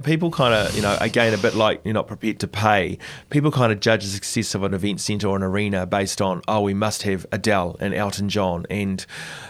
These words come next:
uh, Red Hot Chili Peppers." People expect that we must always fill it with commercial acts or concerts to make it a successful convention centre. But what makes the money, uh, and what actually keeps, keeps that place humming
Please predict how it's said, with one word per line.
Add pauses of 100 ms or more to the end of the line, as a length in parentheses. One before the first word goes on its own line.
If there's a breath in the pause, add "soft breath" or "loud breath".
uh,
Red
Hot
Chili
Peppers."
People
expect
that
we
must
always
fill
it
with
commercial
acts
or
concerts
to
make
it
a
successful
convention
centre. (480 loud breath)
But
what
makes
the
money,
uh,
and
what
actually
keeps,
keeps
that
place
humming